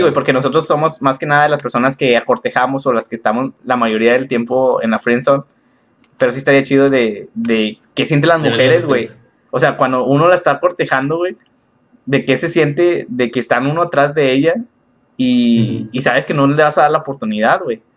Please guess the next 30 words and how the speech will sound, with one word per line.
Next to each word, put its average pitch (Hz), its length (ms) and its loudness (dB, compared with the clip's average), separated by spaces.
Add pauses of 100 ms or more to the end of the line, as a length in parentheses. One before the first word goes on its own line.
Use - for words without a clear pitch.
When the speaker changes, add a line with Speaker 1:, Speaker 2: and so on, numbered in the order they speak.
(720)
Speaker 1:
Sí. 107 300 -8 (400)
Bueno, 143 240 0
igual 139 300 0
que 170 100 -2
aquí - 160 -4
dejen 160 240 2
en 151 60 2
los 127 120 0
comentarios, 123 580 -2
güey, 156 200 -4 (360)
de, 92 460 -2
del, 95 720 -4
del 104 200 -2
capítulo 120 460 0
de 110 60 4
hoy, 104 160 2
que 127 120 -2
dejen 120 240 0
nues-, 101 340 -2
sus 101 180 -8
comentarios 104 420 -2
de - 220 -6 (180)
qué, 113 380 -2
qué 117 100 -2
es 117 60 0
lo 131 140 0
que 117 160 -2
normalmente 117 580 -2
hacen 123 440 0
o, 107 200 -4